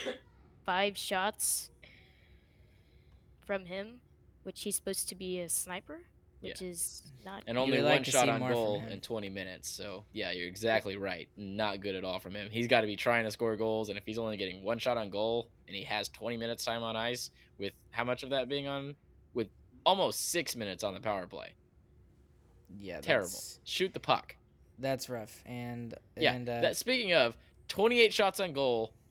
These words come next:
Speaker 2: with five, five and a half power plays.
Speaker 3: Yeah.
Speaker 2: That's terrible.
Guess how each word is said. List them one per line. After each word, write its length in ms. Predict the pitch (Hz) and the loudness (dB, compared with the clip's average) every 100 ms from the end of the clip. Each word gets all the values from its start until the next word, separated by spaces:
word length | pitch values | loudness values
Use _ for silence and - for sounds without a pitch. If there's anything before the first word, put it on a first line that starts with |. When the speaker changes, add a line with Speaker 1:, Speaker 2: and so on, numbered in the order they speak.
| - | -2
Speaker 2:
with 200 | 139 123 - _ | 0 -2 -16 _
five, 320 | 156 147 147 139 - - - _ - - - - | 8 10 10 4 -10 -20 -20 _ -20 -20 -6 2
five 280 | 147 139 - 135 | 4 2 -4 -8
and 100 | 120 | -6
a 40 | |
half 280 | - 117 110 - | 0 0 -2 -10
power 200 | - - - | -20 -20 -20
plays. 360 | - - - - - - - - | -20 -18 -20 -20 -20 -20 -20 -12
Speaker 3:
Yeah. 200 | 120 98 - _ - - - - - - - - - - - - - - - - - - | -8 -8 -12 _ -20 -20 -20 -20 -20 -20 -20 -20 -20 -20 -20 -20 -20 -20 -20 -20 -14 -2
Speaker 2:
That's 280 | 131 156 | 0 0
terrible. 360 | - 101 - | -4 -6 -8